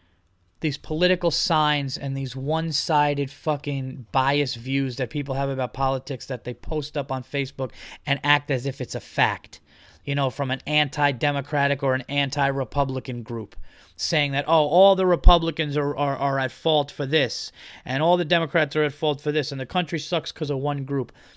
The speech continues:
And I sp-, I s-, you know, actually said, you know, "That's the dumbest fucking thing. Shame on you. You're part of the fucking problem." And I said, "If you put your stupid one-sided bias signs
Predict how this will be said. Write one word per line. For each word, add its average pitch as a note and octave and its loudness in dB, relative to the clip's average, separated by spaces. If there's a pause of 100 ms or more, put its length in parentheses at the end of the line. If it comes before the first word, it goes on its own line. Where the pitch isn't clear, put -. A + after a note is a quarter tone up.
(120)
And D3 -2
I E3+ 4
sp-, - -8
I D3 2
s-, - -4
you F3 0
know, D3 0
actually D3+ 0
said, C3 -2 (1040)
you D3 -2
know, A#2+ -4 (340)
"That's C#3+ -4
the C#3+ -4
dumbest D#3+ 2
fucking D3 0
thing. C#3 -4
Shame E3+ -2
on D#3+ 2
you. C#3+ 2 (280)
You're D#3 2
part D#3+ 4
of D#3 0
the D3+ -4
fucking D3 -2 (140)
problem." C3+ 0 (560)
And C3 -6
I C3 -4
said, C#3 -2
"If C3 -6
you E3 -2
put - -4
your D3 -4
stupid D3 -4
one-sided D3+ 0
bias D3 2
signs C3 -2